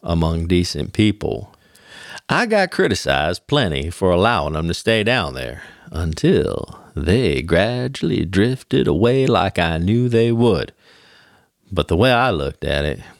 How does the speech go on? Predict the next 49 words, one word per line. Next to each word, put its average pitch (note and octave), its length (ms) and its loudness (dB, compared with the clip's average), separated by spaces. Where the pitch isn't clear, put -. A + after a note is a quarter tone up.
crime F2 720 -2
goes F2+ 420 2
deeper - 480 -2
than D#2 240 0
passing F2 440 -2
a D2 120 -4
law D#2+ 340 0
and D#2+ 120 -4
hiring F2+ 280 -2
a C#2+ 60 -6
few F2+ 200 -6
policemen D#2+ 680 -2
to D#2+ 120 0
enforce G#2+ 480 0
it. - 140 -14
If G#2+ 160 0
the E3+ 80 -2
people E3 400 2
themselves B2 800 0
don't B2+ 280 2
want B2+ 260 2
a F2+ 40 -2
clean C3+ 460 0
town C3 300 0
to G2 60 2
live C3+ 300 2
in, F#2+ 340 0
there's A#2+ 320 0
not F#2+ 220 2
a D2+ 40 -6
man G#2 240 2
alive G2 560 2
can D#2+ 100 -8
put G2+ 220 2
on F2+ 120 2
a D2+ 60 -2
tin F#2+ 320 0
badge F#2 420 2
and E2 140 0
a D#2 40 -4
forty-five G2+ 720 2
and F2 180 0
make G#2 240 0
it G2 140 -2
clean A2+ 320 2
in B2 140 2
spite C3 380 0
of E2+ 100 0
'em. D2 180 -4